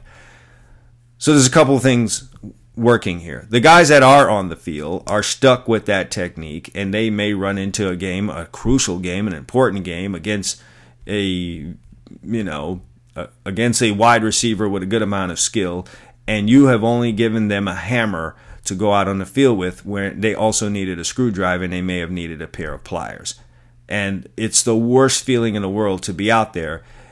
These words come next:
and your technique is not working against this particular guy, and you know that every time that you line up on this guy, what you're doing is not working. That is a terrible feeling as a defensive back, as a corner,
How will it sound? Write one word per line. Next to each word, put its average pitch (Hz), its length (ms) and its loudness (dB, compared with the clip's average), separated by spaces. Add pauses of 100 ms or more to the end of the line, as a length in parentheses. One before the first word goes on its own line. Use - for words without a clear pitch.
(200)
and 104 420 -2
your 98 220 -2
technique 120 560 0
is 95 160 -4
not 107 260 -4
working 101 380 -4
against 95 340 -6
this 95 120 -8
particular 92 540 -10
guy, 104 440 0 (360)
and 104 440 -4
you 113 220 0
know 107 180 0
that 101 260 -4
every 113 320 0
time 95 600 -2
that 95 220 -10
you 113 140 -4
line 104 280 -2
up 104 200 -4
on 92 140 -6
this 87 160 -8
guy, 78 240 -6
what 95 280 -4
you're 104 200 -4
doing 95 360 -6
is 92 240 -10
not 92 260 -6
working. 82 500 -14
That 131 260 -4
is 120 240 2
a 113 140 -2
terrible 113 440 0
feeling 101 480 -4
as 95 240 -6
a 98 120 -2
defensive 98 600 -4
back, 104 320 0
as 90 200 -10
a - 100 -14
corner, 110 540 2